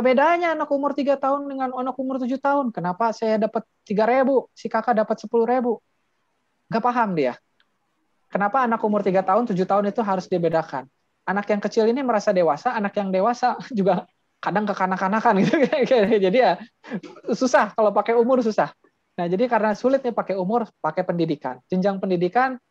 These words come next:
kamu naik kelas, kamu dapat gaji tambahan. Berapa tambahannya? Dua ribu sehari. Oh, nggak gede juga ya. Ya, nggak apa-apa. Karena disitulah kita bisa membedakannya.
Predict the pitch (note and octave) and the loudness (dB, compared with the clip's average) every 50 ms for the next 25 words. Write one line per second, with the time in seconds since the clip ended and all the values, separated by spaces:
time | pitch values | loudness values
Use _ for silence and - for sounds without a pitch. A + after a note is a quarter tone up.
0 | _ _ - A#2+ C3+ E3 A3 A#3+ C4 C4 C#4+ C#4 - C#4+ C#4+ C#4 C4+ C4 - - | _ _ -10 -8 -4 -2 -2 -2 0 -2 -2 -2 0 2 2 2 2 0 -2 -4
1 | F3+ F3+ F3+ F3 G#3+ A3+ - G#3+ G#3+ G#3 F#3+ E3+ D#3+ F3 - D#3+ D3+ D#3 C#3+ - | -4 -2 0 0 0 0 0 -2 -2 0 0 -2 0 -2 -4 -4 -4 -4 -4 -2
2 | D#3+ D3+ D3 F#3 A#3+ C4 - C#4 - B3 A#3+ A#3 A#3+ G#3 A3+ A#3+ B3 B3 G#3+ F#3 | -4 -4 0 0 0 0 0 -2 -2 -2 -2 0 0 0 0 -2 -2 -2 0 2
3 | D3+ D3 D#3+ F3 G3+ G3+ F#3 F3 E3 E3 D#3+ F3+ G3 F#3+ F#3 F3+ - - _ _ | 2 4 4 4 2 2 2 2 2 2 2 2 2 2 2 0 -2 -6 _ _
4 | - A3+ A#3+ G#3+ G#3 F#3 F#3+ A3 G#3+ F#3 A3 C4 G#3 - - D#4+ B3+ G3+ F#3 G3 | 0 2 4 4 4 4 4 4 4 6 4 4 4 6 6 6 6 6 6 4
5 | F#3+ - - _ F#3 E3 F#3+ A3+ A#3+ D4+ E4+ F#4 F4+ - D#4 C#4+ C#4+ - _ _ | 2 -4 -8 _ -2 0 0 2 2 2 2 2 2 2 0 0 0 -2 _ _
6 | _ _ _ _ _ - F3+ F#3+ A#3+ C#4 B3 F#3+ - E3 - - - - - - | _ _ _ _ _ -4 -2 0 0 -2 -4 -6 -8 -16 -20 -20 -20 -20 -20 -20
7 | - - - - - G3+ G#3+ A3+ B3 A#3+ A#3 A#3 C#4+ C#4+ C#4 A#3+ A3 B3+ A#3 G#3+ | -20 -20 -10 -4 -2 0 2 0 2 2 4 4 4 2 0 -2 -2 -2 -2 -2
8 | F#3+ G3+ F#3 F#3 F3 E3 E3 E3 E3 D#3 - E3+ E3+ E3 D3+ C3+ C#3+ | -2 -2 -4 -4 -2 0 2 2 2 0 0 -4 -6 -6 -8 -10 -12